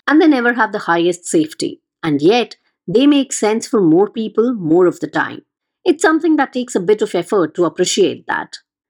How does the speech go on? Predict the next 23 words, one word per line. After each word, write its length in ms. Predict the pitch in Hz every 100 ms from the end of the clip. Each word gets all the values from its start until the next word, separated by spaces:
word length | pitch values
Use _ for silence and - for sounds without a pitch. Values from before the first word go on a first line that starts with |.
| _ _
The 100 | 214
real-world 640 | 233 302 339 269 262 269
practicality 720 | 254 202 - 196 202 202 208 214
of 140 | 190
hybrid 420 | - 202 185 165
funds 340 | - 156 160 170
becomes 420 | 180 180 170 160
apparent 600 | 165 - 202 190 160 165 -
when 160 | 220
one 220 | 233 247
considers 560 | 247 208 202 208 208 202
the 200 | 220 -
average 380 | 190 185 196 175
investor's 640 | 165 165 165 - 170 160
constraints, 800 | - 180 190 - 165 156 170 - _ _ _
time, 480 | 202 180 180 185 190 _
knowledge, 480 | 160 175 180 180 - _
and 180 | 185 226
the 60 | 240
ability 580 | 196 190 202 190 202
to 80 | 196
withstand 640 | 233 180 - - 175 175 165
volatility. 720 | 160 147 147 147 147 - -